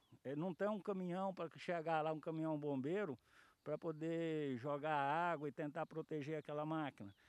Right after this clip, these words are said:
Sem contar a vida, né, Thiago? A vida é o bem mais preci-, precioso, né? Então, o intuito nosso da Brigada Aérea é de ajudar.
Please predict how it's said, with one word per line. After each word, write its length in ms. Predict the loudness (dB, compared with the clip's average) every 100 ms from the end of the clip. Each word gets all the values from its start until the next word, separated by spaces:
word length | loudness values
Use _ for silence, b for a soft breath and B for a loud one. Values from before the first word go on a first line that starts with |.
| b
Sem 200 | -8 -4
contar 320 | -2 -2 2
a 60 | 0
vida, 380 | 2 0 2 2
né, 440 | 2 2 2 0
Thiago? 360 | -4 -6 -6 -10 b b b b
A 140 | 0 0
vida 260 | 0 2
é 40 | 4
o 220 | 6 4
bem 240 | 2 0
mais 260 | 2 0 0
preci-, 500 | -4 -6 -4 -6 -6
precioso, 760 | -4 -2 -2 0 2 4 4
né? 240 | 2 0 -2 -8
Então, 340 | -8 -2 -2 -4 b b b b b -2
o 100 | 0
intuito 600 | 0 -2 -2 -2 -2 0
nosso 520 | 2 4 2 0 -10
da 220 | -2 -2
Brigada 580 | 0 -2 0 2 2 0
Aérea 560 | 0 2 2 2 0 -4 B B B -4
é 120 | -2
de 160 | 0 0
ajudar. 580 | 0 0 2 2 2